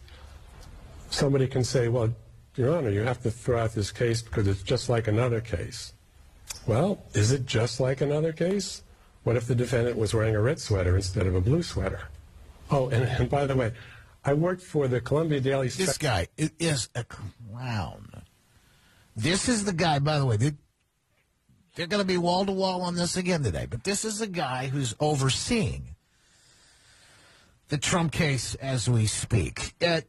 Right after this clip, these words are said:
Speaker 2: th-, you've got a justice system that is broken. That's gonna resonate with lots of folks.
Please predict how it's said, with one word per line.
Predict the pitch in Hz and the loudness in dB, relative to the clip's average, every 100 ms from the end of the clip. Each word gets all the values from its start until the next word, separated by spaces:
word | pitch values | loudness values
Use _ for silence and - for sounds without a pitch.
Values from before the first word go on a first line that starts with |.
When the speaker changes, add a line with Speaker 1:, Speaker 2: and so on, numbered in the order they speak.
| 160 | -6
Speaker 2:
th-, | 170 - | -6 -6
you've | 170 180 156 | -2 0 2
got | 214 226 | 2 2
a | 202 170 | 0 -2
justice | 131 120 202 220 - 202 | -6 0 0 0 -2 -4
system | - 196 165 180 165 | -2 -4 -2 0 0
that | 156 143 160 | 0 0 0
is | 151 143 120 | 0 0 -2
broken. | 120 143 165 165 160 151 | -6 -2 0 2 2 2
That's | 165 220 - | 0 -2 -2
gonna | 208 180 | 0 2
resonate | 147 156 143 147 139 135 | 4 4 2 2 0 0
with | 147 131 | 0 0
lots | 139 151 160 175 - | 0 2 0 -2 -4
of | 156 | -4
folks. | - - 135 131 - - - | -6 -4 -2 -2 -4 -8 -10